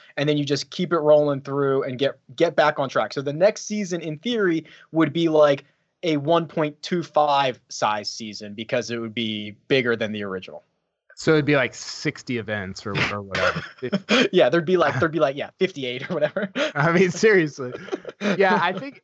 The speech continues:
Speaker 2: the pro-, the problem just becomes, we talked about this at the end of the week, like, the di-, and, <laughs> and golf is weird like this, like, the difference between a year and a season. And
Speaker 1: Yeah.
Speaker 2: so when you look at Augusta National, and this is one of the problems with having five different organizations kind of running the,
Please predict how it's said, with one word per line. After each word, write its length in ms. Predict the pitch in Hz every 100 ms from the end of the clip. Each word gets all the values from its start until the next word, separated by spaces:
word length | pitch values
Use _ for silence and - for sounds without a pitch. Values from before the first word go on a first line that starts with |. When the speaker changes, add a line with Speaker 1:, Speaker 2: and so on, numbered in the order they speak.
| 151
Speaker 2:
the 120 | 170
pro-, 360 | - 190 214 170
the 100 | 170
problem 380 | - 214 220 185
just 180 | 147 -
becomes, 280 | 151 147
we 120 | 147 156
talked 180 | 185
about 180 | 151 151
this 180 | 147 -
at 60 | 135
the 60 |
end 100 | 127
of 60 | 117
the 80 | 117
week, 300 | 160 143 147
like, 300 | 131 113 - _ _ _ _ _ _ _
the 120 | 131
di-, 220 | 139 170 185
and, 180 | 156 160
<laughs> 180 | 156 -
and 160 | 165
golf 320 | 160 175 214
is 160 | 151 120
weird 320 | 120 165 165
like 200 | 123 117
this, 200 | 123 113
like, 160 | 131 120
the 80 | 127
difference 240 | 151 143
between 220 | - 147
a 60 | 123
year 340 | 117 139 135
and 160 | 120 110
a 20 |
season. 720 | - 156 139 104 95 92 98 -
And 80 | 135
Speaker 1:
Yeah. 40 |
Speaker 2:
so 500 | - 151 143 135 123 - _ _ -
when 120 | 147
you 100 | 170
look 100 | 170
at 60 |
Augusta 320 | 147 147 139 127
National, 380 | 135 175 - 151
and 60 |
this 80 | 214
is 60 | 247
one 120 | 226
of 40 |
the 80 | 143
problems 340 | 143 143 127
with 100 | 117
having 260 | 135 127 117
five 300 | - 131 127
different 300 | 127 131 113
organizations 920 | 127 117 107 101 117 117 117 107 101
kind 200 | - 127
of 100 | 104
running 400 | 113 117 120 110
the, 160 | 110